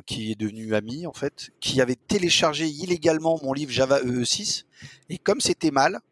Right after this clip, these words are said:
euh, il m'avait envoyé un mail en disant, euh, « Bonjour, euh, je suis un étudiant iranien. Euh, j'ai téléchargé illégalement votre livre parce que je pouvais pas, euh, l'acheter avec une carte bleue chez moi.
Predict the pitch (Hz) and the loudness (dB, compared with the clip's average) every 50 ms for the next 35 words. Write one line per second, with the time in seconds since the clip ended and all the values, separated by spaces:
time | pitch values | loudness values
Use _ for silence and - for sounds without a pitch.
0 | _ _ _ - - - _ _ _ - 120 117 117 117 117 120 139 139 127 135 | _ _ _ -20 -20 -20 _ _ _ -2 2 2 4 4 4 2 0 0 2 2
1 | 135 127 127 127 127 139 156 151 160 156 151 147 139 135 143 156 185 180 160 131 | 2 2 2 2 2 2 2 4 2 2 4 2 2 4 4 2 2 2 -2 -4
2 | 123 127 123 120 120 127 139 139 123 113 107 120 156 180 151 151 165 185 185 165 | -4 -4 -4 -4 -4 -2 0 2 2 2 0 0 -4 -4 -2 -2 -2 0 2 4
3 | 143 123 117 113 110 123 123 - - 143 123 127 123 123 127 123 - - 127 135 | 4 4 2 2 0 -4 -6 -6 -8 -4 -2 -2 -2 -2 -4 -8 -10 -8 -4 -4
4 | 139 135 127 127 117 117 120 120 127 135 156 185 208 _ - - - - - - | -2 2 2 4 4 4 2 2 -2 -2 -2 -4 -6 _ -18 -18 -18 -18 -18 -20
5 | _ _ 135 120 117 120 120 120 120 110 107 131 135 - - 156 156 156 135 - | _ _ 0 2 4 6 6 4 4 4 2 2 0 2 0 0 2 2 2 4
6 | - 147 131 131 131 147 151 151 151 147 139 131 139 139 139 127 139 135 135 139 | 4 2 2 0 0 -2 0 0 0 -2 -2 -2 -2 -2 0 2 4 2 4 2
7 | 139 135 127 135 127 - - 156 151 127 104 - _ - - 139 - - - 160 | 0 2 2 2 0 2 -2 -2 0 0 -2 -2 _ -2 -2 0 0 -2 0 0
8 | 151 143 - - - 127 120 120 - - 135 127 123 120 107 107 107 113 107 - | 0 0 -2 -2 -2 -2 -2 -2 0 2 2 4 4 2 2 0 0 -2 -2 0
9 | 143 135 113 - - 107 - - 117 - - 117 104 113 127 117 - - 104 101 | 0 -2 -2 -2 -8 -10 -6 -6 -6 -6 -8 -10 -8 -6 -6 -6 -6 -6 -6 -2
10 | 113 143 180 | -2 -2 -2